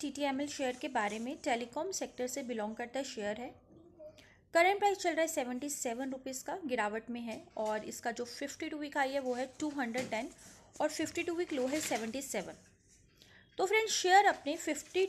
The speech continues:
टू वीक लो पर ही है। डिस्कस करेंगे, न्यू शेयर होल्डिंग पैटर्न आ चुका है तो वो डिस्कस करेंगे, क्या चेंजेस आए हैं।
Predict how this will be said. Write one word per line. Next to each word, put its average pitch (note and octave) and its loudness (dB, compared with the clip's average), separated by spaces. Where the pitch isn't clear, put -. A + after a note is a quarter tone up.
टू D4 -2
वीक D4+ -2
लो A#3 0
पर A#3 0
ही A#3 -8
है। F3+ -16
डिस्कस F#4+ 4
करेंगे, G4+ 6
न्यू F#4 4
शेयर F4+ 6
होल्डिंग E4+ 2
पैटर्न C#4+ 4
आ C#4+ 6
चुका C4 -2
है C4 0
तो C4+ 2
वो C4 -2
डिस्कस C#4 -2
करेंगे, A#3 0
क्या C#4+ 2
चेंजेस C4+ -2
आए B3 0
हैं। B3+ -4